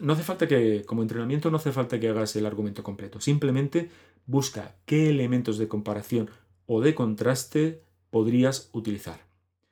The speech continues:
Yo te, te voy a dar un par de ejemplos y, y, y tú elaboras el, el resto. Vamos a ver, para ponernos en situación, lo que es tendría que ver con la formación presencial y lo que debe ser tendría que ver con la formación online.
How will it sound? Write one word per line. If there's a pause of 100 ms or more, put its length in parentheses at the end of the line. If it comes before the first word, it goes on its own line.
(300)
Yo
te,
te
voy
a
dar
un
par
de
ejemplos
y,
y,
y
tú
elaboras
el,
el
resto. (920)
Vamos
a
ver,
para
ponernos
en
situación, (760)
lo
que
es
tendría
que
ver
con
la
formación
presencial (560)
y
lo
que
debe
ser
tendría
que
ver
con
la
formación
online.